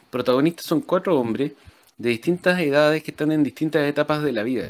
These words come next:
y el, el más joven está como de nuestra edad. Y como dice Jo-, bien Jovito, están todos como desengañados de la vida, un poco de-, desmotivados. Más encima que estos daneses, yo no sé si será para la película o será de verdad, pero son como súper fríos,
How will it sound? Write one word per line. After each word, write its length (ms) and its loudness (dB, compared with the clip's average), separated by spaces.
y 140 -10
el, 160 -10
el 80 -8
más 180 -2
joven 240 0
está 180 -6
como 300 -2
de 80 0
nuestra 320 -2
edad. 240 -6
Y 100 -6
como 160 4
dice 160 -2
Jo-, 100 -6
bien 320 2
Jovito, 260 -2
están 320 -6
todos 280 0
como 240 0
desengañados 840 -2
de 120 -6
la 100 -2
vida, 400 -2
un 60 -4
poco 300 -2
de-, 220 -2
desmotivados. 840 -2
Más 140 2
encima 220 -2
que 100 0
estos 180 -4
daneses, 600 -2
yo 140 4
no 80 4
sé 80 -6
si 160 -10
será 240 -6
para 100 2
la 80 2
película 380 -2
o 20 0
será 340 -2
de 80 0
verdad, 320 0
pero 140 -4
son 160 -6
como 240 -10
súper 460 -4
fríos, 680 0